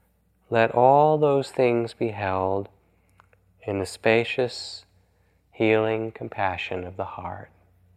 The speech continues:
It's just the mind doing its thing. Stressed, guilty, ambitious, planning. "Oh, it's just thinking. Thank you for your opinion.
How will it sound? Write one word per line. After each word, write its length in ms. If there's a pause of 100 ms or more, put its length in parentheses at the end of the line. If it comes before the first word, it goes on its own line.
(420)
It's 220
just 320
the 80
mind 500
doing 340
its 200
thing. 520 (1500)
Stressed, 840 (500)
guilty, 640
ambitious, 640
planning. 640 (140)
"Oh, 360 (440)
it's 220
just 280
thinking. 480
Thank 340
you 80
for 160
your 160
opinion. 600